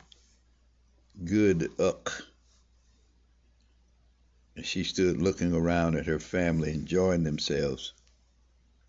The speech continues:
Her mother slowly came up to her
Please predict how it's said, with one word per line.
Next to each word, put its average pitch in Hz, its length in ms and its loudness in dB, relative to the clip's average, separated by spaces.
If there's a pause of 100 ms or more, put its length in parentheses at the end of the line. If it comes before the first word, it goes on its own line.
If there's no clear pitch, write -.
(2250)
Her 95 100 0
mother 92 380 4
slowly 95 540 2
came 87 400 2
up 87 180 0
to 82 160 -2
her 80 240 0